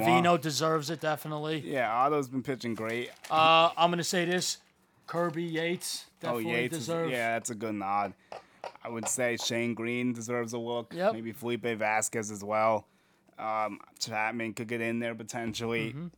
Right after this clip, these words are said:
Speaker 1: He
Speaker 2: Since
Speaker 1: had
Speaker 2: he only has one blown save.
Speaker 1: Yep, only one blown save. Tommy Kahnle could even get some consideration with his one five
Speaker 2: The whole
Speaker 1: E R A.
Speaker 2: Yankees bullpen.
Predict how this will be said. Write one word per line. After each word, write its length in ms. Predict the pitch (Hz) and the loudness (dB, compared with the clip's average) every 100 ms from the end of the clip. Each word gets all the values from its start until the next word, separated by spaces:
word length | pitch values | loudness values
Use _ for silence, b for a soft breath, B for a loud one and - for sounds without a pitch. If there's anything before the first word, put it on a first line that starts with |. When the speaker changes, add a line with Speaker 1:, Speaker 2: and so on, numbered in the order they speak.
| _ 113 | _ -6
Speaker 1:
He 60 | 113 | 2
Speaker 2:
Since 200 | 208 202 | 4 4
Speaker 1:
had 40 | |
Speaker 2:
he 60 | 208 | 4
only 180 | 202 190 | 4 6
has 220 | 190 147 | 4 4
one 220 | 185 190 | 4 4
blown 280 | 175 185 185 | 4 2 2
save. 460 | 185 185 175 151 - b b - | 0 0 0 -4 -12 b b -6
Speaker 1:
Yep, 260 | 113 110 113 | -2 -2 -4
only 220 | 113 113 | -4 -4
one 280 | 107 120 110 | -4 -4 -4
blown 260 | 127 117 | -4 -4
save. 400 | - 113 110 101 | -6 -6 -8 -6
Tommy 320 | - 123 127 | -2 0 0
Kahnle 440 | 117 123 123 127 123 | -2 -4 -2 -4 -4
could 100 | 123 | -4
even 200 | 123 123 | -2 -2
get 200 | 120 110 | -4 -4
some 120 | 117 | -6
consideration 720 | 110 123 123 117 117 110 120 | -6 -10 -10 -8 -8 -8 -10
with 120 | 117 | -8
his 140 | 113 104 | -8 -8
one 200 | 113 110 | -6 -6
five 240 | 120 110 | -4 2
Speaker 2:
The 80 | 175 | 6
whole 180 | 185 202 | 8 8
Speaker 1:
E 40 | |
R 60 | 196 | 8
A. 40 | 202 | 4
Speaker 2:
Yankees 220 | 185 160 | 4 2
bullpen. 600 | 185 185 180 180 185 | 6 8 8 4 4